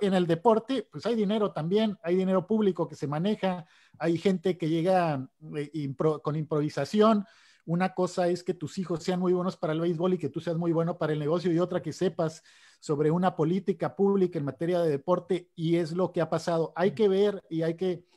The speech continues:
darle seguimiento a lo que decía de cuestionar a quienes nos van a gobernar sobre la línea que piensan manejar en deporte, y que si nos dicen que, pues, el señor David y que ha hecho un gran trabajo, pues sí, ser críticos y,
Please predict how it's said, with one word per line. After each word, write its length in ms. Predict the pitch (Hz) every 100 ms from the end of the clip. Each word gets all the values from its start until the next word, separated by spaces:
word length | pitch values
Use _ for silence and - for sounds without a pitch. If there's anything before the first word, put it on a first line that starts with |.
| _
darle 280 | 147 160 185
seguimiento 460 | 180 160 165 165 185
a 20 |
lo 160 | 180 175
que 80 |
decía 500 | 151 139 185 190 175 - - _ _ _
de 500 | 139 156 156 160 - _ _
cuestionar 720 | 185 175 180 180 226 226 - -
a 100 | 165
quienes 380 | 170 165 160
nos 160 | 165 160
van 160 | 170 196
a 60 |
gobernar 640 | 185 160 151 180 185 165 _ _ _ _ _ _
sobre 400 | - 165 165 165
la 120 | 156
línea 440 | 165 208 196 185 180
que 100 | 170
piensan 400 | 180 180 185 180
manejar 540 | 170 151 - 175 170 _ _ _ _ _
en 180 | 180 175
deporte, 640 | 165 233 254 247 208 -
y 160 | 180 165
que 120 | 165
si 160 | 165 156
nos 200 | 151 147
dicen 560 | 247 226 180 180 175 - _ _ _ _
que, 380 | - 156 147 135
pues, 160 | 135 -
el 100 | 135
señor 400 | - 139 185 208
David 460 | 196 165 208 220 170
y 140 | 156 131
que 140 | 165
ha 20 |
hecho 180 | 170 185
un 60 | 185
gran 160 | 180
trabajo, 340 | 185 180 180 165
pues 200 | 156 180
sí, 180 | 214
ser 240 | 196 190 -
críticos 640 | 185 170 170 160 151 - -
y, 300 | 135 131